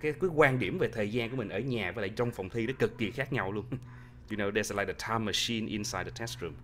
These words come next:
Rồi, đó là phần thứ nhất. Phần thứ hai, read the instruction carefully. Cái này không phải là cho reading không mà nó mở rộng ra cho tất cả các skill khác, đặc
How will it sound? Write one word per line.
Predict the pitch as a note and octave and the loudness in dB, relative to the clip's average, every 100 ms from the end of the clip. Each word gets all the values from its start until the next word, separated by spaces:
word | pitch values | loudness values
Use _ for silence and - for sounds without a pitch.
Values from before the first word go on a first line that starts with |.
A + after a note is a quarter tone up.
| - - - - - - - - | -16 -18 -20 -20 -20 -20 -20 -6
Rồi, | G#2 G#2 D#2+ - - - - - | 0 0 0 -12 -18 -18 -8 -2
đó | B2 | 0
là | |
phần | G#2+ F#2 | 0 -2
thứ | |
nhất. | A#2+ D3+ - - - - - | -2 -2 -6 -14 -14 -16 0
Phần | C#3+ B2+ | 4 4
thứ | E3 | 6
hai, | D3+ C#3 A2+ G#2+ | 6 6 6 4
read | A#3+ - | 4 4
the | C3+ | 4
instruction | B2 - - D#3+ - - C3 A#2+ - | 4 4 4 2 2 0 0 0 -2
carefully. | C3 B2 B2 A2 G2 - - - - - - - | -2 -2 -2 0 0 -4 -12 -14 -16 -18 -20 -2
Cái | D#3+ G3 | 0 2
này | C3+ G2+ | 2 0
không | - C#3 | 2 2
phải | C3 | 2
là | B2+ | 2
cho | B2+ | 2
reading | A#2+ - B2+ A#2 | 2 2 2 2
không | B2 A#2 G#2 | 2 0 2
mà | |
nó | A2+ | 2
mở | C#3 F#2+ D3 | 2 2 2
rộng | A#2+ D#2 G2+ | 2 2 0
ra | A2 G2+ | 0 0
cho | G#2+ | 0
tất | A2+ - | -2 -2
cả | F2 | -4
các | - C3+ | -4 -8
skill | - A2+ G2 | -2 -2 -2
khác, | C#3 C#3 | -4 0
đặc | B2+ | 2